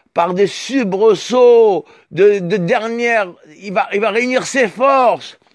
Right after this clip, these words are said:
pour contrecarrer la, la Kedusha, et il ne pourra pas. Et il sera frappé avec les, dès les premières plaies. Immédiatement,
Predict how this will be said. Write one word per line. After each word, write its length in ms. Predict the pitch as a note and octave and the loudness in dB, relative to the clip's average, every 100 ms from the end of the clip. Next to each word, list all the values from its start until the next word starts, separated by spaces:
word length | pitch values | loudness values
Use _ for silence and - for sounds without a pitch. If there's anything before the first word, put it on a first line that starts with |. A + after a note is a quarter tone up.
| _ _ _ | _ _ _
pour 500 | - E4 E4+ C#4+ G3 | 0 4 4 2 0
contrecarrer 840 | - A3+ G#3 G3 G3+ G3+ F#3+ B3 C4 | 0 -2 -2 -6 -2 0 2 2 2
la, 160 | A3 G3 E3+ | 0 -4 -6
la 120 | E3+ | -6
Kedusha, 680 | F3 D#3+ G#3+ - D4 D#4+ - _ _ _ _ | -6 -10 -8 -4 -2 -2 -4 _ _ _ _
et 160 | A3+ A#3 | 0 0
il 60 | |
ne 80 | G3+ | -2
pourra 380 | F3+ G#3 F#3 E3 | -6 -4 -4 -4
pas. 260 | E3+ C#3 - _ _ | -4 -6 -10 _ _
Et 140 | D#3+ F3+ | -8 -6
il 60 | |
sera 380 | - G3 F3 F#3 | -2 -2 2 0
frappé 760 | D3+ - F#3+ F3+ - G#3 A3+ A3+ _ _ - | -2 -4 -2 -2 0 2 2 0 _ _ -4
avec 320 | D#3 F#3 C#3 | -2 -2 -4
les, 160 | F#3+ - | -8 -8
dès 260 | D3+ D#4+ E4 | -6 -4 -2
les 160 | B3 | -2
premières 580 | - - G#3+ F3 F3+ E3 | -4 -6 -4 -2 -4 -6
plaies. 440 | - B3+ D4 - - _ _ _ _ _ _ _ _ _ _ _ _ _ _ _ _ _ _ G3+ | -6 -4 -4 -4 -10 _ _ _ _ _ _ _ _ _ _ _ _ _ _ _ _ _ _ 0
Immédiatement, 840 | C#4 C4+ A3+ F3 F3 G3 G#3 | 2 2 0 -2 -2 -2 -2